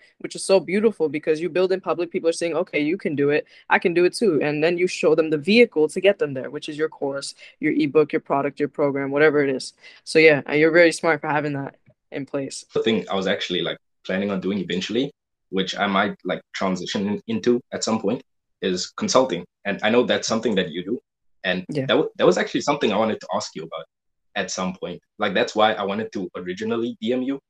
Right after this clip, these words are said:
Speaker 2: But,
Speaker 1: Mm-hmm.
Speaker 2: like, I don't know, something, I didn't like the <laughs> idea of that for some reason. <laughs> Because
Speaker 1: <laughs>
Speaker 2: I, I don't know, like, okay, I remember following you for the first time.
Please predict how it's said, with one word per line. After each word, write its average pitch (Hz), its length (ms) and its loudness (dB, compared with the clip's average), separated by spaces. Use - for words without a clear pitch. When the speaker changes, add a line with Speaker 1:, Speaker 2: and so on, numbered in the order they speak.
Speaker 2:
But, 110 180 -2
Speaker 1:
Mm-hmm. 147 100 -4
Speaker 2:
like, 87 180 -4
I 123 80 -6
don't 135 120 -10
know, - 200 -12
something, 185 320 0
I 113 80 0
didn't 180 160 2
like 95 320 -2
the 98 60 -2
<laughs> 110 100 -4
idea 113 240 0
of - 100 0
that 101 180 -2
for - 60 -18
some 110 140 -2
reason. 120 300 -2
<laughs> - 720 -2
Because 226 460 8
Speaker 1:
<laughs> - 480 -20
Speaker 2:
I, - 80 -8
I 127 100 -6
don't 165 200 -2
know, 127 220 0
like, 117 160 -2
okay, - 240 -6
I 117 140 -2
remember 170 260 0
following 110 340 0
you 90 80 -6
for - 120 -20
the - 120 -20
first - 220 -12
time. 76 120 -12